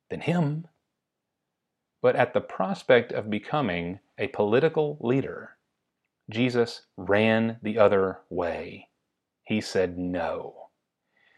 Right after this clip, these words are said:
Because what ultimate good would that have accomplished? I mean, really think about it. What ultimate good would that have accomplished?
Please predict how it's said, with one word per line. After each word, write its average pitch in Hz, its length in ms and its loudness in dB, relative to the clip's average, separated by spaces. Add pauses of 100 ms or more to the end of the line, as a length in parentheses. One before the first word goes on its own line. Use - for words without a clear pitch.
(400)
Because 135 340 4
what 165 600 6
ultimate 170 640 8
good 135 340 4
would 120 140 0
that 113 140 4
have 117 100 -2
accomplished? 185 760 -2 (340)
I 151 60 2
mean, 156 120 4
really 202 220 10
think 214 200 2
about 131 300 6
it. 95 120 -4
What 226 260 12
ultimate 208 580 12
good 160 340 10
would 147 200 2
that 110 220 0
have 110 260 0 (440)
accomplished? 226 880 4